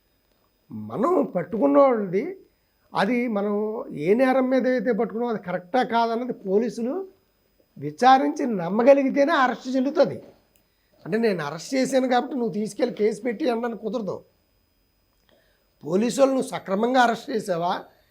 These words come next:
లేదా దురుద్దేశపూరితంగా అరెస్ట్ చేసావా, ఇవన్నీ చూసుకుంటారు. ఎలా పడితే అలాంటి కేసుల్లో కాదు, ఇలాంటి కేసుల్లో మాత్రమే. ఇక్కడ ఈ సదరు వీరరాఘవరెడ్డి గారు అనే ఆయన పోలీసు వ్యక్తిని,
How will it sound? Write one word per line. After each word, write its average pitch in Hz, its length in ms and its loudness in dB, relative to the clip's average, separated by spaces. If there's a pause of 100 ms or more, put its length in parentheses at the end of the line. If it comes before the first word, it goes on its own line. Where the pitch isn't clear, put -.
(500)
లేదా 233 240 4
దురుద్దేశపూరితంగా 226 1080 2
అరెస్ట్ 214 260 -4
చేసావా, 180 500 -2 (1000)
ఇవన్నీ 220 300 6
చూసుకుంటారు. - 680 2 (720)
ఎలా 143 220 2
పడితే 277 300 4
అలాంటి 269 240 2
కేసుల్లో 269 400 0
కాదు, 254 440 0
ఇలాంటి 190 420 0
కేసుల్లో 180 500 -4
మాత్రమే. 139 580 -8 (1700)
ఇక్కడ 214 240 2
ఈ 262 120 4
సదరు 214 400 0
వీరరాఘవరెడ్డి 269 800 4
గారు 208 160 0
అనే 143 240 -6
ఆయన 135 280 -8 (1700)
పోలీసు 277 380 6
వ్యక్తిని, 220 480 -4